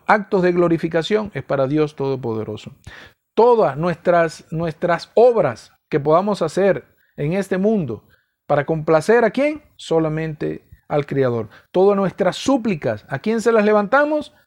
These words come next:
Solamente al Creador, Allah Subhanahu wa Ta'ala.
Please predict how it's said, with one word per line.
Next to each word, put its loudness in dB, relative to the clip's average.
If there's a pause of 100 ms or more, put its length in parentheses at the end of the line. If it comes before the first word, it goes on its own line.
(200)
Solamente -6
al -2
Creador, -8
Allah -2
Subhanahu -8
wa -8
Ta'ala. -14